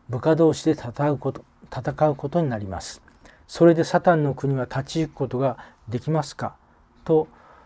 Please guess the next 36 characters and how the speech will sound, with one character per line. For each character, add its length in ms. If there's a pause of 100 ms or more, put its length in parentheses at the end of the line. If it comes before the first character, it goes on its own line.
(220)
反 340
問 240
さ 180
れ 80
ま 140
し 100
た。 200 (2000)
そ 180
し 140
て 160
イ 120
エ 60
ス 60
様 300
は、 280 (640)
私 480
が 260
神 320
の 320
指、 480 (720)
す 220
な 80
わ 80
ち 320 (500)
道 100 (180)
か 100
ら 140
に 160
よ 80
っ 20
て 400 (400)
悪 300
霊 180
ど 140
も 180
を 180